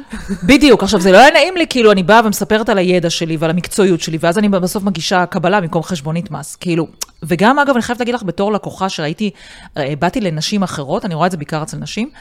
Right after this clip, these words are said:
זה גם היה נראה לי מוזר, כאילו, ההיא באה, מספרת לי מהניסיון הרב-שנתי שלה, העסק שלי פתוח חמש עשרה שנה, בסוף, בסוף הפגישה היא נותנת לי קבלה.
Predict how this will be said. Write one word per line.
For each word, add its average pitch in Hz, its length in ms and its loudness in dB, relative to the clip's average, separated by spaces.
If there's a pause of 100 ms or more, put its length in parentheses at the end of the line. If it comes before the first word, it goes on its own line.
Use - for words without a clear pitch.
(720)
זה 185 160 4
גם 247 220 4
היה 494 180 0
נראה 202 120 4
לי 185 60 0
מוזר, 175 320 0
כאילו, 175 200 0
ההיא 254 180 4
באה, 269 180 4
מספרת 277 460 -2
לי 269 60 -6
מהניסיון 233 480 -2
הרב-שנתי 226 500 -4
שלה, 254 200 -2
העסק 226 220 -2
שלי - 180 -8
פתוח 254 340 -2
חמש 196 200 -2
עשרה 220 140 -10
שנה, 165 240 -4
בסוף, 175 260 -8
בסוף 233 280 -8
הפגישה 220 420 -6
היא 233 140 -4
נותנת 190 240 -6
לי 202 60 -8
קבלה. 156 320 -4